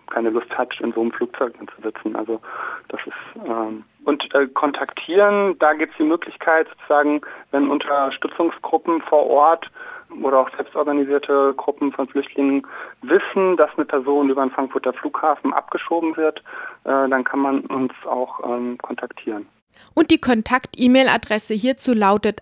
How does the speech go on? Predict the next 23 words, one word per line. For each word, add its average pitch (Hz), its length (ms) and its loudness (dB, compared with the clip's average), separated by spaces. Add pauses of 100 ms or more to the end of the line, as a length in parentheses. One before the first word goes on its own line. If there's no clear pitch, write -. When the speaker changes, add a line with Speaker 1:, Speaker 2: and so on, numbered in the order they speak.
Speaker 2:
abschiebung 254 540 2
verhindern 269 680 2
F - 220 -4
F 165 240 -4
M 254 320 0 (320)
at - 300 2
lists 233 600 0
punkt 226 460 0
riseup 185 560 0 (180)
punkt 208 380 -2
net. - 280 -6 (380)
Und 269 160 2
diese 311 200 6
Adresse 233 500 0
wird 247 180 4
auch - 180 2
noch 214 200 0
einmal 269 320 4
auf - 140 2
der 370 120 6
Homepage 202 440 2
von 233 160 -4
Radio 214 280 0